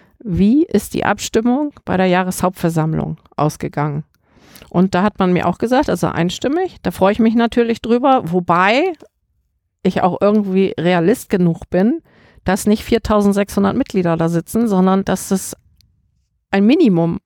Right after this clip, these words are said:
an Mitgliedern ist, äh, die auf den Mitgliederversammlungen sind.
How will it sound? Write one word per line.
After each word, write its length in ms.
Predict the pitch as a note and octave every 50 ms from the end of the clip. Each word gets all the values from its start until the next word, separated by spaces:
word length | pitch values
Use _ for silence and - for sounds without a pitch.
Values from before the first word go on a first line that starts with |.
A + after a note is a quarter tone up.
| _ -
an 260 | - F3+ F3 E3+ - - _
Mitgliedern 680 | - F3+ F3+ F#3 - - F3+ F3+ F3 E3+ E3+ E3 E3 -
ist, 480 | E3 F3 E3+ - - - - - -
äh, 300 | F3 E3+ E3+ E3+ D#3+ -
die 280 | - - E3+ E3+ E3 -
auf 160 | F3+ E3+ -
den 180 | - F3 E3+ F3
Mitgliederversammlungen 1080 | F3+ F3 - - E3+ E3 D#3+ D#3+ - - E3+ E3 E3 E3 D#3 D#3+ D#3 D#3 E3+ F3+ F3+ F#3
sind. 300 | G3 G#3 A#3 C4+ E4+